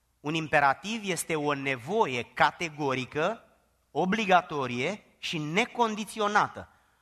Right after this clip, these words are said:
Un imperativ este un ordin, este un trebuie neapărat să, este o poruncă. Pentru noi este imperativ să mâncăm.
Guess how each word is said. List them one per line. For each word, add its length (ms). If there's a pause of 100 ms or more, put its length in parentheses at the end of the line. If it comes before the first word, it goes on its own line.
(120)
Un 160
imperativ 560
este 240
un 240
ordin, 540 (320)
este 340
un 200
trebuie 360
neapărat 600
să, 260 (100)
este 240
o 40
poruncă. 680 (2000)
Pentru 340
noi 220
este 200
imperativ 580
să 160
mâncăm. 560